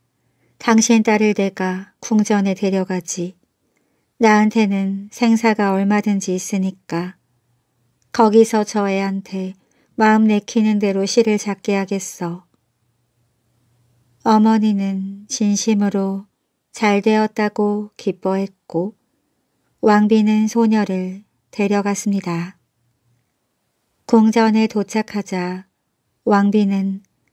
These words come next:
소녀를 위해 있는 방으로 데려갔어요. 바닥에서 천장까지 아름다운 생사로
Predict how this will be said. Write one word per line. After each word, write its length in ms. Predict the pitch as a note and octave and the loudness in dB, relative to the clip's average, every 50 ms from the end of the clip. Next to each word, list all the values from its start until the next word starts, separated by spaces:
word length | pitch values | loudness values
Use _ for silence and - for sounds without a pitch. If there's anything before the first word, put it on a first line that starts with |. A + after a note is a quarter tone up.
| _ _ _ _ _ - | _ _ _ _ _ -10
소녀를 800 | - - A#3+ A#3 A3+ A#3 A#3 A3+ A3+ A3+ A3+ A3 A3 G#3 G3 | 0 2 4 4 6 4 4 4 2 2 2 0 -2 -4 -4
위해 380 | F#3 F#3 F3+ E3+ E3+ F#3+ G#3 - _ _ _ _ _ _ _ _ _ _ _ _ _ - | -4 -2 -2 -2 -4 -6 -8 -12 _ _ _ _ _ _ _ _ _ _ _ _ _ 2
있는 480 | A#3 A3+ A3 A3 A3+ A3+ A3+ A3 A3 | 4 4 6 6 4 4 4 2 0
방으로 680 | G#3+ - G#3 F#3+ F#3+ G3 G3+ - G3 G3 G3 G3 G3+ G#3 _ _ _ _ _ _ _ _ _ _ _ - | 0 -2 -4 -4 -2 -2 -2 -2 -2 -4 -4 -6 -8 -12 _ _ _ _ _ _ _ _ _ _ _ -8
데려갔어요. 920 | - G#3+ G3 F#3+ G#3 G#3 G#3 G#3+ G3+ - - - E3 D#3+ D#3+ F#3+ G#3+ - _ _ _ _ _ _ _ _ _ _ _ _ _ _ _ _ _ _ _ _ _ _ _ _ _ _ _ _ - | -2 -2 0 2 2 2 0 -2 -4 -4 -6 -6 -4 -4 -4 -4 -6 -8 _ _ _ _ _ _ _ _ _ _ _ _ _ _ _ _ _ _ _ _ _ _ _ _ _ _ _ _ -4
바닥에서 960 | - A3+ G#3+ G#3+ A#3 A3 A3 A3+ A3+ G#3+ - G#3+ G3+ G3+ G3+ G3+ G3+ G#3 G#3+ - | 0 2 2 4 4 2 2 2 2 0 0 -2 -4 -2 -4 -4 -8 -10 -12 -6
천장까지 1000 | - A#3 A3+ A3 G#3 A3+ A3+ G#3+ - G#3+ G3+ F#3+ - F#3 F#3 F3+ F#3 F#3 F#3+ _ _ _ _ _ _ _ _ _ _ _ - | -2 0 0 0 2 0 0 0 0 -2 -4 -4 -6 -6 -6 -6 -6 -8 -10 _ _ _ _ _ _ _ _ _ _ _ -2
아름다운 720 | G#3+ G#3 G3+ G#3 A3 A3+ A3 A3 A3+ G#3+ G#3+ A3 A3 A3 | 2 2 4 4 4 4 4 2 2 2 2 2 2 0
생사로 800 | G#3+ - A#3 A3+ A3+ A3 - A3 G#3 - G3 F#3+ F#3+ F#3 G3 - | 0 0 0 0 0 0 0 -2 -4 -2 -4 -6 -6 -8 -10 -12